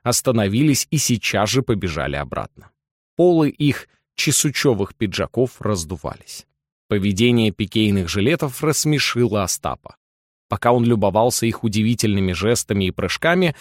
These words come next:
Александр Иванович успел развернуть захваченный из дому пакет. «Скабрезные старики! Опереточные комики!» — сказал Остап,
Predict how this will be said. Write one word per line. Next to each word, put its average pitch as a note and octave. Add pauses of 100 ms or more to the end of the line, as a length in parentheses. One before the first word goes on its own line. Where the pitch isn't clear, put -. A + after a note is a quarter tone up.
(260)
Александр A2+
Иванович A#2
успел B2
развернуть G#2
захваченный G#2
из F2+
дому D#2
пакет. - (560)
«Скабрезные E3+
старики! F3+ (440)
Опереточные E3
комики!» — D3+ (400)
сказал F2
Остап, D3+